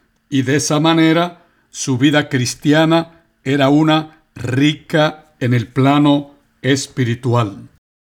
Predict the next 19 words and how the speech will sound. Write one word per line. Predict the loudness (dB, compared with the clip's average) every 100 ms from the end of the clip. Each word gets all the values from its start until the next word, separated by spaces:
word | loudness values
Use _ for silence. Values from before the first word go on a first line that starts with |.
| _
Todos | -2 0 0 0
ellos | 0 2 0 -2 -6 _
experimentaron | -4 -4 -4 0 2 0 0 0 2 2 0 -8 _ _
un | -2 -2
crecimiento | -2 -2 -2 -2 0 2 2 0 -2 -2 -2 -8 _
en | -2 0 0
la | 0
gracia. | 0 0 0 -4 -12 -18 -20 _ _ _ _
Sin | -12 -6 -4
embargo, | -2 0 0 0 -2 -6 _ _ _
el | -4 -2
saberse | -2 -2 0 0 0 -2 -2 -2 -4 _ _
salvo | -8 -2 0 0 2 0 0
por | -2 -2
la | 0 0
gracia | 0 0 -2 -4 -4 -4 -8 _ _ _ _ _ -8
no | -2 2
los | 4 2 0 -12
llevó | -2 0 0 2 0 0